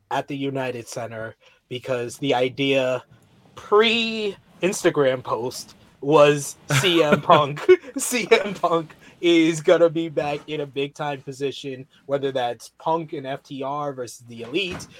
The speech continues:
Speaker 1: whether that's Kenny Omega versus C M Punk, whether that's C M Punk versus M J F, which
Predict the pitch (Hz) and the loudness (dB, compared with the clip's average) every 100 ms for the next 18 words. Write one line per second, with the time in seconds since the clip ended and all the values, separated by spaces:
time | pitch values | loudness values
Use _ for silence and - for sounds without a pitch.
0 | - 135 131 127 139 - - 147 143 135 | -10 -6 -4 -4 -4 -6 -10 -8 -8 -8
1 | 139 147 139 135 127 127 127 - 135 123 | -6 -6 -6 -8 -6 -6 -8 -14 -10 -10
2 | 123 147 151 151 - - 131 135 123 123 | -10 -10 -8 -10 -16 -10 -6 -6 -6 -10
3 | - 151 139 135 135 139 131 123 123 123 | -8 -4 -2 -4 -6 -8 -8 -8 -8 -8
4 | 113 135 123 123 127 147 147 127 117 | -4 -4 -4 -6 -4 -6 -8 -14 -14